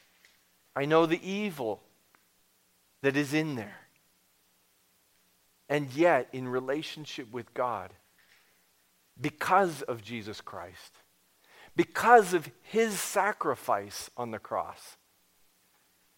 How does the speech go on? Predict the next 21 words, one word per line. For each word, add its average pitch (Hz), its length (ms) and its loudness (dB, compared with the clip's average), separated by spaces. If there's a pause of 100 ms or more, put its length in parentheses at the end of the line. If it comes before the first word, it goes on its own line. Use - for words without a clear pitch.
(380)
I 143 100 -4
can 139 220 -6
be 120 140 -6
a 104 60 -2
righteous 98 400 -10
person. - 560 -16 (1500)
I 185 140 6
can 175 220 -2
be 143 180 -4
involved 147 500 4
in 139 140 -4
this 123 180 -6
relationship 127 800 -2 (220)
where 139 240 4
I'm 160 340 4
giving 165 380 4
my 139 180 4
life 143 360 4
back 139 280 2
to 143 60 -8
him. 120 420 -8